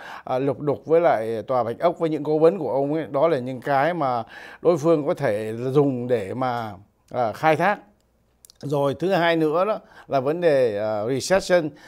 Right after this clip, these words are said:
Rồi thứ ba nữa đó, à, cái cá tính của ông này, à, rất là đặc biệt. Vì ông có một cái hành động mà rất là, à, khó hiểu đối ngay với những người trong cuộc hay đối ngay với những cái đối thủ. Thành ra cái công việc làm của ông ấy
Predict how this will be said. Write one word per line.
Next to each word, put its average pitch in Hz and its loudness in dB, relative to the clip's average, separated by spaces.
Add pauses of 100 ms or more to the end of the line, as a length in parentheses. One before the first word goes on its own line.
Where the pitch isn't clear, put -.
(240)
Rồi 143 2
thứ 170 -4
ba 160 6
nữa 160 2
đó, 208 0 (100)
à, 120 -8
cái 175 -10
cá 156 4
tính 170 -2
của 151 -2
ông 151 -2
này, 120 -4
à, 107 -8 (140)
rất 175 -2
là 156 2
đặc 131 -2
biệt. 123 -4 (380)
Vì 151 4
ông 165 4
có 170 4
một 185 -6
cái 190 0
hành 143 -4
động 135 0
mà 127 -4
rất 202 -2
là, 135 2 (340)
à, 117 -4
khó 175 6
hiểu 127 2
đối 151 6
ngay 175 0
với 160 2
những 165 -2
người 139 2
trong 156 -2
cuộc 143 0
hay 156 -2
đối 165 2
ngay 170 0
với 160 -2
những 165 -8
cái 170 -4
đối 180 2
thủ. 131 0 (300)
Thành 143 -2
ra 151 0
cái 170 -2
công 170 -2
việc 147 0
làm 123 2
của 120 -4
ông 151 0
ấy 185 -8